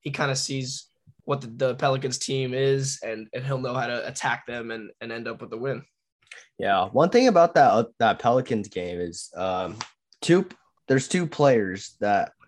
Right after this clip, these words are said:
Speaker 2: stand out to me on the Clippers side. Uh, one, Luke Kennard was playing, and then two, Norman Powell didn't play. So it's something different.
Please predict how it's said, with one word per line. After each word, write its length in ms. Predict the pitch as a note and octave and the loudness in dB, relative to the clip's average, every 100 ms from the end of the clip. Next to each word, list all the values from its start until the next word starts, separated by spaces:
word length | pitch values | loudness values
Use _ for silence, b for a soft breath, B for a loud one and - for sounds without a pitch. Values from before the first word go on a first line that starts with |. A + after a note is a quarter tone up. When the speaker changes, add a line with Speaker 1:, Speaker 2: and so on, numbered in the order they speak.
| b _ _ | b _ _
Speaker 2:
stand 340 | - B2 A#2 | -2 2 4
out 180 | G#2+ A2 | 4 2
to 80 | - | 0
me 260 | G#2+ G#2 - | -2 -2 -4
on 160 | G2+ | -6
the 80 | F#2 | -6
Clippers 420 | - A#2 F#2+ F2+ | -4 -4 -4 -8
side. 440 | - E2 D#2+ F2 - | -4 -4 -4 -8 -2
Uh, 280 | G2+ F#2 E2+ | 0 0 -2
one, 720 | B1 G#2 A#2 C3+ D3 D#3 - - _ _ | -6 2 6 8 6 4 0 -8 _ _
Luke 200 | C3 D3 | 0 0
Kennard 360 | C#3+ A#2+ B2 A2+ | 2 4 4 2
was 120 | G2 | -4
playing, 520 | - G2+ F#2+ F2+ F#2+ b b b b b _ | -8 -6 -4 -6 -8 b b b b b _
and 160 | A2+ A2+ | 0 2
then 160 | G#2+ - | 2 0
two, 340 | - C#3 B2 | 2 4 4
Norman 340 | A2+ B2+ B2 | 4 4 2
Powell 240 | A2 B2 A2 | 2 2 2
didn't 340 | G#2+ A2 E2 | 0 -2 -4
play. 440 | - F2+ D2+ - - _ | -8 -8 -8 -12 -14 _
So 200 | - A#2+ | 0 2
it's 160 | A#2 C#3 | 2 2
something 540 | - D3 C#3+ C#3 A2+ | 2 2 4 2 2
different. 500 | C3 C3 A#2 G#2 F#2+ | 0 0 0 0 -2